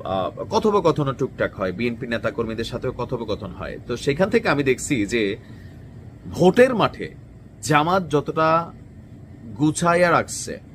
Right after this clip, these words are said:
ক্যান্ডিডেট দিয়া মাঠটারে ঠান্ডা করে রাখছে, ওই দৌড়ে বিএনপিও যায় নাই। কারণ মনোনয়ন যখন শুরু হইব, নমিনেশন যখন শুরু হইব, এক সিটে পাঁচজন প্রার্থী, দশজন প্রার্থী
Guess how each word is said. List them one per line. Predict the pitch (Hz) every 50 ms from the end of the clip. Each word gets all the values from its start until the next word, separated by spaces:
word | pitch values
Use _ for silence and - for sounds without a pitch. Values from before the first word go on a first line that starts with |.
| - - - - - - - - - - - - - - - -
ক্যান্ডিডেট | - 160 156 160 160 160 170 175 160 151
দিয়া | 147 160 165 165 170 180 180 160 143 139
মাঠটারে | 113 110 117 127 123 - 147 147 151 147
ঠান্ডা | - - 131 127 135 143 139
করে | - 156 143 139 123
রাখছে, | 101 92 - - - - - - - - - - - - - - - - -
ওই | 160 185 220 208
দৌড়ে | 170 190 185 185 190 180
বিএনপিও | 147 123 151 185 214 214 180 - 175 170 160
যায় | 135 127 104 95
নাই। | 90 82 69 58 - - - -
কারণ | 135 147 165 190 226 226 - - - - - - - - - - - - -
মনোনয়ন | 104 123 151 175 196 202 196 202 208 208 196
যখন | 214 208 233 226
শুরু | 185 - - 147 160 185
হইব, | 190 165 147 131
নমিনেশন | 120 131 147 156 165 175 175 170 196 190
যখন | 196 190 190 180
শুরু | - - 151 151
হইব, | 156 139 123
এক | 120 120 120 -
সিটে | - - 170 190
পাঁচজন | - - 143 131 131 123 156 160 170
প্রার্থী, | - 165 151 147 - 160
দশজন | 139 123 120 117 117 113 147 151
প্রার্থী | 151 160 160 156 - - 214 233 -